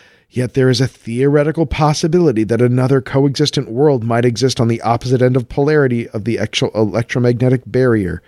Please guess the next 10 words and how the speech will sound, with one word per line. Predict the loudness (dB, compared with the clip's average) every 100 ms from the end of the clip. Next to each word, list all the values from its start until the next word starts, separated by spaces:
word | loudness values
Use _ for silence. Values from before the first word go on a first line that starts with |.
| -6 -6 -6 -10 -14 _ _ _ _ _ -6
I | -2
love | 0 2
that | 2
he |
was | 0
like, | 0 -4 -4
"Guys, | 0 0 0 -4 -8 -6
this | -4 -2
couldn't | -2 -2
happen, | -4 -4 -6 -6